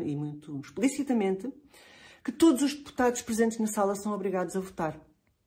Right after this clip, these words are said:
E, e nas próprias exceções, porque existem algumas exceções, ah, a objeção de consciência, ah, às vezes há conflitos de interesse, et cetera. Nesses casos, os deputados são obrigados a sair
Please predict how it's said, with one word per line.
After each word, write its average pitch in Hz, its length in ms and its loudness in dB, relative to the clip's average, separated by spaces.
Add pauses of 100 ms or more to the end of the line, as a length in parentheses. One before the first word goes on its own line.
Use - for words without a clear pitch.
(1300)
E, 143 380 -2
e 147 40 0
nas 156 160 0
próprias 208 340 6
exceções, 208 480 -2
porque - 200 -12
existem 165 300 -6
algumas 143 220 -4
exceções, 170 480 -2 (520)
ah, 135 260 -10 (360)
a - 40 -12
objeção 127 400 -4
de - 60 -10
consciência, 208 800 -2 (420)
ah, 151 800 -12
às 123 120 -8
vezes 135 240 -6
há 123 60 -8
conflitos 143 420 -10
de 175 80 -4
interesse, 208 360 0
et 160 100 -8
cetera. 233 300 0 (720)
Nesses 302 320 8
casos, 262 340 4
os 262 120 0
deputados - 500 -2
são 262 200 4
obrigados 208 460 2
a 190 60 -2
sair 196 480 -2